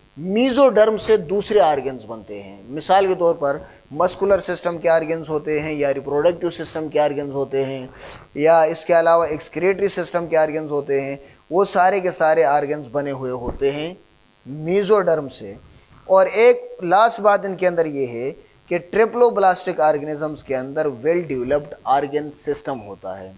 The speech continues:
अब well developed organ system का मतलब क्या है? देखें, जिस तरह यहाँ पर हमने एक example दी थी sac like digestive system की, तो यहाँ पर इनमें sac like digestive system नहीं होगा कि फूड की entrance के लिए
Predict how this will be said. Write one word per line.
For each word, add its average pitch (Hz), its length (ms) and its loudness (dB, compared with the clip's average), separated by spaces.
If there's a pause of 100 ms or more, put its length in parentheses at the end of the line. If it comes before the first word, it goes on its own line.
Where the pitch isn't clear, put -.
(600)
अब 185 160 2
well 233 200 6
developed 226 440 4
organ 214 260 -2
system 202 280 -2
का 202 100 6
मतलब 185 280 2
क्या 190 220 4
है? 127 200 2 (420)
देखें, 196 280 2
जिस 226 160 -2
तरह 240 140 6
यहाँ 202 300 4
पर 233 140 2
हमने 220 260 2
एक 196 100 0
example 202 440 2
दी 180 120 -2
थी 190 160 -2
sac 214 420 2
like 170 320 2
digestive 151 420 -4 (100)
system 127 260 -12
की, 101 220 -18 (360)
तो 175 60 0
यहाँ 196 220 4
पर 220 140 2
इनमें 226 280 0
sac 214 340 4
like 196 380 2
digestive 180 460 0
system - 280 -8
नहीं 165 340 -4
होगा 98 400 -12 (1000)
कि 180 80 2
फूड 220 400 2
की 240 160 0
entrance 226 560 0
के 170 200 0
लिए 101 300 -12